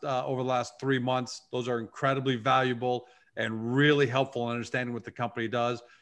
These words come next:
And then from Agoracom, make sure you link over to the Poet Technologies website, uh, and really take a close look there. They got some great collateral information for you, uh, and do your own deeper dive. And hopefully you discovered your next great small cap company.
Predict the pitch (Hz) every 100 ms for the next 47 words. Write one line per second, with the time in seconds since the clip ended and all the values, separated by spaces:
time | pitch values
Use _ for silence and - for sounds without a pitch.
0 | _ 110 127 135 135 135 - _ _ -
1 | 151 151 143 147 147 143 143 139 135 139
2 | - 139 127 123 135 127 - _ 139 143
3 | 123 120 110 - _ _ 127 120 - 127
4 | 127 127 110 120 120 110 107 123 113 -
5 | 120 117 - _ _ - 110 107 123 117
6 | 113 127 139 127 120 131 120 107 - 131
7 | 123 - 123 113 - 120 113 117 113 -
8 | 110 107 117 - 120 113 113 107 117 113
9 | 110 113 98 113 107 104 101 - - _
10 | - 104 127 120 117 123 117 120 117 120
11 | 117 113 104 147 139 131 - - - -
12 | 110 135 131 131 123 120 - 135 123 117
13 | 120 131 - 127 120 - 127 120 127 113
14 | - 151 143 143 139 135